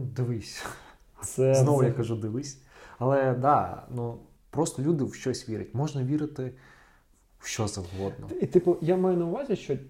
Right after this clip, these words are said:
Speaker 2: ті, хто повірили в інопланетян, вони такі: "Ну, реально, ось реально Бога нема,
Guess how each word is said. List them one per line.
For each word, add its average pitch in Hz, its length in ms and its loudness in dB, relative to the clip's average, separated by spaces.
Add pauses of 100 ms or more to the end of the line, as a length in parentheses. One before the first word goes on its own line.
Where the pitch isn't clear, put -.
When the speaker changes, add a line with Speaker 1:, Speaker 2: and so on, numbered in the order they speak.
(140)
Speaker 2:
ті, 214 120 -6
хто 175 320 0
повірили 160 580 2
в 135 220 -8
інопланетян, 147 680 -4
вони 156 240 -4
такі: 135 360 -8 (320)
"Ну, 190 280 6
реально, 147 600 4 (200)
ось 196 280 4
реально 151 540 4
Бога 131 480 6
нема, 156 540 -4